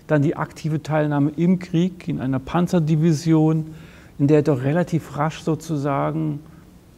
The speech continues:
Karriere macht oder als jemand anerkannt wird, der tatsächlich sein, seinen Mann steht, seine Rolle erfüllt,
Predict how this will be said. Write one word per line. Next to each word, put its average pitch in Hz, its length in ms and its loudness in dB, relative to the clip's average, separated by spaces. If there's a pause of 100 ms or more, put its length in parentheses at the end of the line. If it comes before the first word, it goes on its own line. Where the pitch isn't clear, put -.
(280)
Karriere 160 480 0
macht 123 380 -2
oder 143 240 0
als 131 100 0
jemand 156 240 2
anerkannt 156 600 0
wird, 156 360 0
der 160 220 4
tatsächlich 151 500 -2
sein, 147 420 2
seinen 143 360 4
Mann 143 240 4
steht, 175 480 0
seine 143 240 4
Rolle 147 340 6
erfüllt, 165 760 2